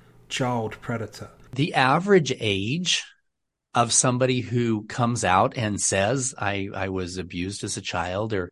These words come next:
Speaker 2: I was sexually abused," the average age is fifty-two years old.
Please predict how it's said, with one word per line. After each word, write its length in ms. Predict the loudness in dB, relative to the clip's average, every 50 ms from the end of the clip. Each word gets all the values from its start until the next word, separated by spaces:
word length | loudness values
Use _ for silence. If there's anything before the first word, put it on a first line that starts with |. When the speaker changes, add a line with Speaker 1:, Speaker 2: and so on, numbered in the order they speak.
| _ -20 -20 -20 -20 -20 _ _ -10
Speaker 2:
I 60 | -8
was 100 | -6 -4
sexually 320 | -4 -4 -4 -2 -4 -2
abused," 260 | -2 -2 -4 -4 -4
the 120 | -6 -4 -2
average 420 | 2 2 4 6 6 4 6 6
age 200 | 4 4 4 4
is 220 | 2 0 0 -2 -8
fifty-two 880 | -10 -8 0 2 2 2 2 -2 -2 0 0 0 -2 -4 0 2 4
years 460 | 4 4 4 4 6 4 4 4 4
old. 400 | 2 2 2 0 -2 -6 -12 -20